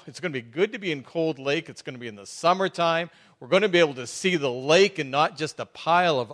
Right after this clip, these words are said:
ice." And you know what the great thing was? Yesterday we came up and you know what it was? It was raining. We couldn't even see to the other side of the lake. In fact,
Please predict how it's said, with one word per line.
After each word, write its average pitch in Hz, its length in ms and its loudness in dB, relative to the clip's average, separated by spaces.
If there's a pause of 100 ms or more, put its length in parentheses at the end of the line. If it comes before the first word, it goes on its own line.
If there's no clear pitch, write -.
ice." 165 460 -2 (360)
And 196 280 -2
you 202 160 -2
know 277 80 2
what 285 160 4
the 165 80 -2
great 165 340 0
thing 156 260 -2
was? 151 420 0 (120)
Yesterday 147 460 -2
we 131 160 -6
came 135 300 -8
up 135 180 -6
and 127 220 -16 (100)
you 123 120 -12
know 127 100 -8
what 135 180 -6
it 151 60 -12
was? 139 360 -8
It 127 120 -16
was 135 380 -18
raining. 131 500 -12 (480)
We 226 160 0
couldn't 214 280 0
even 180 280 -2
see 214 240 -4
to 202 100 0
the 156 200 0
other 170 180 4
side 175 360 2
of 165 80 0
the 135 100 -2
lake. 196 300 2
In 165 100 -6
fact, 170 280 2